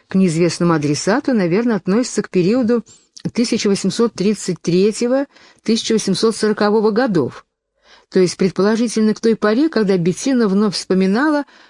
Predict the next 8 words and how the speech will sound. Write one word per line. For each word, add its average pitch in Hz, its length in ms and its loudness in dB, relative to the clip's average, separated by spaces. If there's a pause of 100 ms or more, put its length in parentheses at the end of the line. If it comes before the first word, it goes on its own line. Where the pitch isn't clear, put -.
(100)
заново 196 420 0
переживала 185 840 0
и 247 120 -2
описывала 233 680 0
свои 165 240 -2
отношения 180 640 0
с 165 100 -4
Гете. 139 460 -2